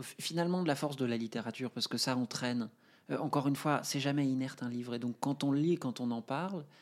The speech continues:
il se passe quelque chose. Les gens aiment, ils n'aiment pas, euh, et, et ça me, euh, moi j'enseigne la rhétorique, en partie, euh, enfin je la découvre autant que je l'enseigne, euh,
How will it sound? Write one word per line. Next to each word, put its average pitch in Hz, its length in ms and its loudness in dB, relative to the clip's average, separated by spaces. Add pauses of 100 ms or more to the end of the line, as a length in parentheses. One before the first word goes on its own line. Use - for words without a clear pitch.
(280)
il 135 60 -6
se 131 120 -2
passe 147 240 -2
quelque 113 260 -8
chose. - 300 -12 (200)
Les 117 80 -2
gens 107 200 -6
aiment, 113 300 -8
ils 117 120 -4
n'aiment 104 200 -6
pas, 123 360 -8 (600)
euh, 131 140 -8 (120)
et, 123 220 -4 (760)
et 143 100 4
ça 143 240 2
me, 143 160 0 (640)
euh, 135 100 -8
moi 135 180 2
j'enseigne 131 280 2
la 123 80 0
rhétorique, 120 480 -6 (260)
en - 80 -4
partie, - 380 -4 (180)
euh, 143 80 -10 (460)
enfin 127 140 2
je 120 80 0
la 117 80 2
découvre 120 360 2
autant 110 220 -2
que 110 100 -4
je 104 80 -6
l'enseigne, 135 500 -2 (520)
euh, 113 160 4